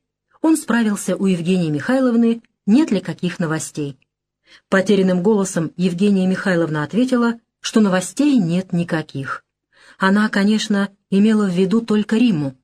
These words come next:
Только о Римме ее и спрашивал Стрельцов. Помолчав, он предупредил Евгению Михайловну, что задержится еще на некоторое время,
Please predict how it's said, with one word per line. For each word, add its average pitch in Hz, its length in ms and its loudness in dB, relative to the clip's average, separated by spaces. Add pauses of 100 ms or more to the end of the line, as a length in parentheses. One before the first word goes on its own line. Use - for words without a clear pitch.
(640)
Только 269 360 2
о 170 80 0
Римме 220 440 2 (280)
ее 247 260 4
и 262 80 2
спрашивал 151 560 -6
Стрельцов. 135 640 -10 (500)
Помолчав, 185 680 0 (240)
он 208 220 2
предупредил 196 560 0
Евгению 165 500 -2
Михайловну, 208 640 -2 (340)
что - 220 -2
задержится 226 720 0
еще 196 260 -2
на 180 100 0
некоторое 175 460 -2
время, 143 360 -4